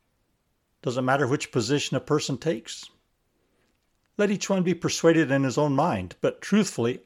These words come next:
I don't think it matters. First of all, what you or I believe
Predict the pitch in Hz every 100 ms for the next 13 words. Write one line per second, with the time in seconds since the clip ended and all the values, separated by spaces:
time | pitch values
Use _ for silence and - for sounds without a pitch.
0 | - 160 117 - 120 - 107 113 98 -
1 | - - _ _ _ _ _ _ _ _
2 | _ - 196 - 107 98 113 - _ _
3 | _ _ _ _ 123 170 131 190 185 156
4 | 151 147 151 123 107 104